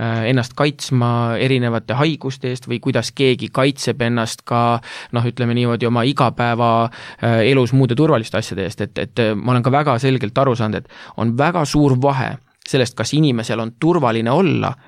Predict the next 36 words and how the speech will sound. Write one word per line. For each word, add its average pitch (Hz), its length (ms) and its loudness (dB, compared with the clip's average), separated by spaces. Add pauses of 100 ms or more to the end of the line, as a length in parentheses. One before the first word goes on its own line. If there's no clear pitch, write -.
või 135 240 2
tema 143 320 2
tunneb 123 400 -2
ennast - 320 -10
turvaliselt. 120 720 -4
Ja 113 160 -4
ma 113 80 0
olen 117 160 0
elu, 135 160 0
oma 120 240 2
elus 123 160 -2
näinud 104 160 -4
mitmeid 123 560 -2
kordi, 120 400 0 (320)
kus - 300 -10 (380)
inimene 117 640 2 (160)
on 107 300 -6
väga 135 440 -2
turvalises 113 500 -2
keskkonnas, - 680 -4
aga 123 160 -8
ta 110 100 -4
tunneb 113 300 0
ennast 98 260 -4
nii 139 180 4
ebaturvaliselt 110 640 -4
seal. - 220 -10 (540)
Ja 117 100 0
vot 117 160 0
see 156 240 4
ongi 147 240 0
see, 123 160 -4
et - 80 -14
kui 120 80 -4
hakkab 120 320 -4
selline 151 320 0